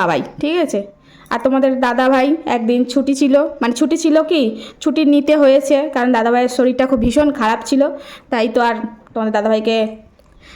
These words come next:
কালকে কাজে যেতে দিইনি। তো কাল থেকে আসে, আজকে আবার রাত্রে ডিউটিতে যাবে। শরীরটা ভীষণ খারাপ, হঠাৎ করে কালকে এমন পাটা মানে টান ধরেছিল, পুরো পায়ে ব্যথা,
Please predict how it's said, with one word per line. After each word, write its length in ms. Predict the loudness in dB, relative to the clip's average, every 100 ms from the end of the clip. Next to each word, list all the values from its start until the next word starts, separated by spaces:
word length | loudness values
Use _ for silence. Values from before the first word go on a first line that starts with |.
| -12 -4
কালকে 300 | -2 0 0 0 -4 -10 -6
কাজে 160 | -2 0
যেতে 160 | 0 0
দিইনি। 280 | -2 -2 -2 -4 -8 -20 -20 -20 -10
তো 60 | -4
কাল 100 | -2 -2
থেকে 140 | -2 -2
আসে, 140 | -2 -4
আজকে 180 | -2 -2 0 0
আবার 160 | 0 0 0
রাত্রে 320 | -2 -4 -2 -2 -4 -4
ডিউটিতে 360 | -4 -4 -4 -4
যাবে। 220 | -4 -2 -6 -8 -20 -20 _ -20 -20 -20 -20 -20 _ _ _ _
শরীরটা 240 | -4 0 0 0
ভীষণ 240 | 2 2 2
খারাপ, 200 | 0 0 0
হঠাৎ 220 | -2 -2 0
করে 160 | 0 0 -2 -8 -6
কালকে 300 | -4 -2 0 2 2
এমন 280 | 2 4 4 2
পাটা 280 | 2 0 2 2 2 0
মানে 140 | 0 0
টান 160 | 2 2 4
ধরেছিল, 340 | 4 4 4 2 4
পুরো 160 | 2 2 0
পায়ে 200 | -2 0 0
ব্যথা, 260 | 0 0